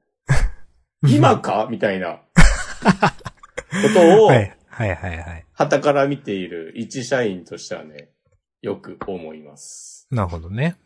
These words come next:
Speaker 2: まあもちろんね、採用してる側や、まあ自分のいる部署じゃないんで、ね、それぞれのね、事情があるんだとは思うんですけど。
Speaker 1: うん。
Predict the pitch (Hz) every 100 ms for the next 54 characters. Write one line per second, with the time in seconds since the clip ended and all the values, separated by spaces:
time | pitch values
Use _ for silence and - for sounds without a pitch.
0 | _ 147 139 123 170 101 - - 107 104
1 | 110 107 107 107 110 107 - 101 101 98
2 | 98 98 95 95 131 110 92 98 117 123
3 | 123 117 120 110 87 82 82 80 78 73
4 | _ _ - 80 - 110 98 82 78 85
5 | 85 _ - 92 98 92 92 90 - _
6 | _ _ _ _ _ _ _ _ 123 101
7 | 90 82 85 80 87 92 87 71 - _
8 | _ _ _ - 92 80 - 101 90 87
9 | 92